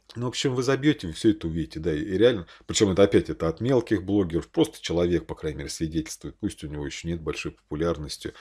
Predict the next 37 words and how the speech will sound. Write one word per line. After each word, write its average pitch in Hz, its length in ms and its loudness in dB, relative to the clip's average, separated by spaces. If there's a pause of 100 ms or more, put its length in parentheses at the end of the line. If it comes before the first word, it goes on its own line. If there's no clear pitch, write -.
(320)
но 80 80 -8
вы 71 80 -6
же 67 80 -10
попадете 82 560 -2
на - 100 -16
таких. - 400 -12 (440)
И 151 180 -2
действительно 110 480 -4
с 73 60 -12
большой 80 360 -2
популярностью, 82 840 -6
там 78 320 -14
и 76 280 -16
сто, 87 380 -6
и 80 260 -8 (140)
миллионы 82 440 -6
подписчиков, - 680 -10
просмотров, 85 640 -12 (140)
вот, 80 240 -14
которые 76 340 -6
чем-то 82 320 -6
занимаются 104 720 -4
и 80 580 -8 (120)
веганы, 78 520 -6
да. 90 220 -8 (960)
Вот, 80 240 -8
уж - 100 -2
таких 135 420 2
вы 92 80 0
увидите, 80 520 -2
я 76 80 0
говорю, 73 240 -8
и 71 140 -6
среднего 95 580 2
спорта, - 540 -10
и 69 100 -8
фитнес-тренеры, 82 1120 -4